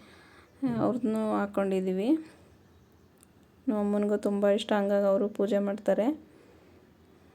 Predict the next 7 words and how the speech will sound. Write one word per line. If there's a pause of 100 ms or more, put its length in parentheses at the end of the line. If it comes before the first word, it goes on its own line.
(1500)
ನೋಡ್ತಾ
ಇರ್ಬೋದು,
ಹೀಗೆ
ಎಲ್ಲ (260)
ಫೋಟೋಸು
ಹಾಕ್ಕೊಂಡಿದ್ದೀವಿ
ನಾವು.